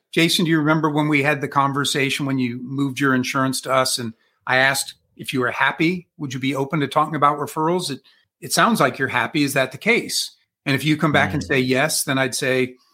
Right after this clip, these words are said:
Speaker 1: you know, uh, "I know you weren't thinking about referrals today. Can we just find a time next week, maybe fifteen minutes on Tuesday or Wednesday afternoon to talk about referrals?"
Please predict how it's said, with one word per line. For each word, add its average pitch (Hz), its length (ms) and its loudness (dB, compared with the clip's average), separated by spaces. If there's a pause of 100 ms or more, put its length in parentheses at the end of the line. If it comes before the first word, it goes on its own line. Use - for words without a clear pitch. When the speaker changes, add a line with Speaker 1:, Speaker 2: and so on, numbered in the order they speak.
(140)
Speaker 1:
you 139 80 -2
know, 135 260 2
uh, 131 480 0
"I 151 140 -4
know 151 120 4
you 160 160 4
weren't 151 220 4
thinking 151 300 0
about 135 260 0
referrals 139 480 -4
today. 131 480 -2 (220)
Can 220 80 -4
we 269 80 4
just 247 200 2
find 190 200 2
a 160 40 -4
time 165 240 2
next 139 220 0
week, 123 260 -4
maybe 139 200 -2
fifteen 147 420 0
minutes 147 340 2
on 135 200 2
Tuesday 143 300 0
or 135 100 2
Wednesday 131 380 0
afternoon 131 600 0 (280)
to - 100 -8
talk 131 260 2
about 131 380 0
referrals?" 120 540 -2